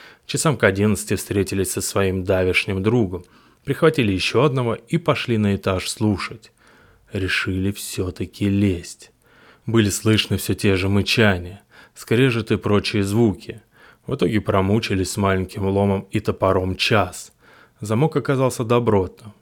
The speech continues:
видимо, еще советских времен, и стойко переносил наши неумелые попытки взлома. Потом соседи начали заявлять, что мы им спать мешаем. В итоге разошлись ни с чем. Решили утром вновь действовать через полицию.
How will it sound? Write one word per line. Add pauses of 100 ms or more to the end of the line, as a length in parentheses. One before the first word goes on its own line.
(100)
видимо,
еще
советских
времен, (420)
и
стойко
переносил
наши
неумелые
попытки
взлома. (640)
Потом
соседи
начали
заявлять,
что
мы
им
спать
мешаем. (580)
В
итоге
разошлись
ни
с
чем. (380)
Решили
утром
вновь
действовать
через
полицию.